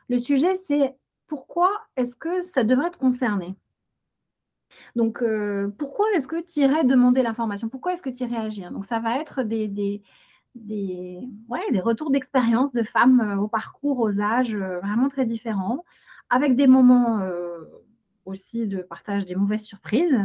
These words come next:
parce que sur ces sujets-là, on en a plein, de choix qu'on n'a pas pu faire, de, de sacrifices qu'on a dû faire parfois, euh, et aussi de,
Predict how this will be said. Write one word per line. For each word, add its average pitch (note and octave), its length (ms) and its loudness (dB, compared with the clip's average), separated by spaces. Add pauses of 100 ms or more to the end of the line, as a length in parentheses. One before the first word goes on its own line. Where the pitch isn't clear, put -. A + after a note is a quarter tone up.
(140)
parce - 140 -18
que F#3+ 200 -8
sur G3 160 -18
ces G3 140 -12
sujets-là, F#3+ 440 -2
on F#3+ 80 0
en F#3 100 -2
a E3+ 160 -6
plein, G#3 300 0
de A3 120 4
choix G3 280 -4
qu'on F#3 140 -8
n'a F#3 100 -8
pas F3+ 140 -4
pu - 160 -16
faire, G3+ 500 0
de, G3 280 0 (520)
de G3+ 60 -10
sacrifices G3 460 -6
qu'on G3 120 0
a F#3 100 -2
dû F3+ 100 -8
faire F3+ 280 -6
parfois, - 460 -4 (680)
euh, E3+ 600 -2 (160)
et C4+ 160 10
aussi C4 400 4
de, F#3 840 2